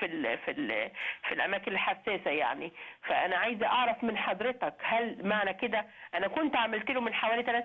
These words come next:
سنين فاتوا تحليل سكر عند البرايمري كير بتاعه، وظهر نشكر الله ان مفيش ايه سكر. فانا عايزه اعرف من حضرتك الاعراض اللي ظهرت عليه اليومين دول، اللي هي سواد الرقبه وفيري دارك يعني، وال-، وريحه العرق اللي هي زي السبرتو،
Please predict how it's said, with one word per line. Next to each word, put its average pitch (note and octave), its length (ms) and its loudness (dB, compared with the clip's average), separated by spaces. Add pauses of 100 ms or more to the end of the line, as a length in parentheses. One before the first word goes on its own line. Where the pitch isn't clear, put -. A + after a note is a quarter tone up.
سنين A3+ 200 0
فاتوا A#3+ 260 -2
تحليل A#3 360 -2
سكر A#3+ 240 0
عند F#3+ 240 2
البرايمري F#3+ 460 0
كير A3 220 -2
بتاعه، A#3 460 2 (360)
وظهر A3+ 320 0
نشكر G#3+ 360 -2
الله F#3 240 2
ان G3+ 160 -2
مفيش G3 300 -2 (120)
ايه G3+ 180 0 (400)
سكر. - 400 -4 (380)
فانا A3+ 300 2
عايزه C#4 260 4
اعرف C#4+ 300 4
من B3+ 120 4
حضرتك A3 580 0
الاعراض G3 440 4
اللي A#3+ 120 2
ظهرت A#3+ 360 2
عليه G#3 160 2
اليومين A3 320 2
دول، F#3+ 180 2
اللي F#3+ 160 2
هي G#3 160 2
سواد G#3+ 260 2
الرقبه G3+ 400 2
وفيري G3 440 0
دارك F#3+ 400 0
يعني، B2+ 300 0 (420)
وال-، F3+ 280 0
وريحه F#3+ 440 0
العرق A3 280 4
اللي G#3+ 220 2
هي G3+ 40 -2
زي G3+ 140 -2
السبرتو، G3 580 -4